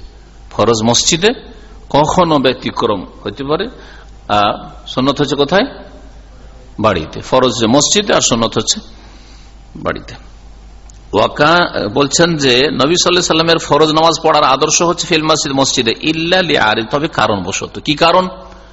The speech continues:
মিন সাফারিন, যেমন সফরে আছেন, সফরে আছেন তো মসজিদ দূরে আছে, আজান শোনা যায় না, যেখানে আছেন ওখানে পড়ে নিন, খেমার মধ্যে পড়ে নিন, খেমাটাই বাসা, তাঁবুটাই বাসা, তখন আপনার হোটেল আছে, হোটেলটাই বাসা। হ্যাঁ,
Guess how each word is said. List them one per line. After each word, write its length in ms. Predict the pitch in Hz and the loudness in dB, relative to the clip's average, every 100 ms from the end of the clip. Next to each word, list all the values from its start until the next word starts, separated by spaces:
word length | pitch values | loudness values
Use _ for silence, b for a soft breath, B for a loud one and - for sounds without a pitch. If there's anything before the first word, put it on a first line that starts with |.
| B - | B -12
মিন 120 | - | -4
সাফারিন, 480 | 101 - 139 139 139 | -2 0 0 0 -2
যেমন 160 | 139 143 | -2 -4
সফরে 440 | - 156 - 117 | -4 -6 -6 -6
আছেন, 240 | - - 110 - b b b b | -6 -12 -18 -20 b b b b
সফরে 380 | - 196 165 170 | -6 -4 -2 0
আছেন 260 | 143 151 165 | 0 0 -4
তো 80 | - | -4
মসজিদ 440 | 123 - - 190 208 - - | -2 -2 -2 -6 -8 -16 -4
দূরে 240 | 220 196 | 0 2
আছে, 260 | 98 98 - - - - | 0 -2 -8 -10 -18 -16
আজান 320 | - - 185 | -4 -2 0
শোনা 240 | 160 - - | -2 -2 0
যায় 160 | 139 | 2
না, 100 | 98 - - - - - | 2 -2 -6 -16 -16 -4
যেখানে 320 | 175 160 139 | -2 0 2
আছেন 220 | 120 131 | 2 0
ওখানে 220 | 135 143 | 0 0
পড়ে 180 | 143 151 | 0 -2
নিন, 80 | 120 - | -6 -4
খেমার 180 | 151 135 | -2 0
মধ্যে 200 | 139 139 | -2 -2
পড়ে 180 | 139 135 | -2 -2
নিন, 180 | 127 170 - - | -2 -8 -14 -10
খেমাটাই 340 | - 143 139 156 | 2 2 4 4
বাসা, 280 | 160 - - - - - - | 2 0 -6 -14 -20 -20 -4
তাঁবুটাই 360 | - 151 151 160 | 0 2 4 4
বাসা, 240 | 165 151 | 2 2
তখন 260 | 165 147 151 180 | 0 -2 -4 -4
আপনার 260 | 165 156 165 | -2 2 2
হোটেল 300 | 160 165 165 | 4 2 0
আছে, 140 | 156 | 2
হোটেলটাই 340 | 156 160 165 180 | 0 0 -2 0
বাসা। 260 | 165 - - - - - - - - - - - - - | 0 -2 -12 -20 -20 -20 -20 -20 -20 -20 -20 -20 -16 -2
হ্যাঁ, 220 | 123 | 0